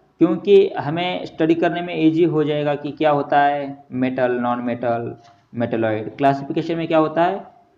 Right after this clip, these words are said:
सब कुछ सॉल्व होता है। तो हम देखने वाले इस चैप्टर में what are the types of matter, what are the type of elements,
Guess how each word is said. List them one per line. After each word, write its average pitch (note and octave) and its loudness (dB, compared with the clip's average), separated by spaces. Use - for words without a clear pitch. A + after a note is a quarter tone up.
सब D3+ -4
कुछ G3+ 0
सॉल्व A#2+ 2
होता G#2+ -6
है। G2 -8
तो E3 4
हम D#3 -4
देखने D#3+ 0
वाले D#3+ 4
इस D3+ 0
चैप्टर C#3 -2
में D3+ -6
what D3 4
are D#3+ 6
the D#3+ 2
types D3+ 0
of D3+ 4
matter, C#3+ 0
what C3+ 2
are D3 4
the C#3+ -2
type C#3 2
of C#3 2
elements, C#3+ 0